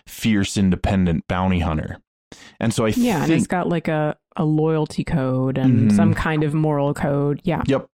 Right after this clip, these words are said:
Speaker 1: Yep. And, and so I think, you know, what, what George Lucas wanted to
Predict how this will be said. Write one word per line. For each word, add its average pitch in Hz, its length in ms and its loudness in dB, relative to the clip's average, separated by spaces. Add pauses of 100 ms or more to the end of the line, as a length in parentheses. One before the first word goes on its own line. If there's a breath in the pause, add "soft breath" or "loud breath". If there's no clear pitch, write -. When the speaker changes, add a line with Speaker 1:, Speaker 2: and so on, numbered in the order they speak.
(140)
Speaker 1:
Yep. 135 280 0
And, 135 140 0
and 131 180 0
so 139 140 0
I 120 60 2
think, - 460 -2
you 127 140 0
know, 113 100 2
what, 104 300 2
what 107 140 2
George 110 260 0
Lucas 113 320 0
wanted 104 280 0
to 85 140 -2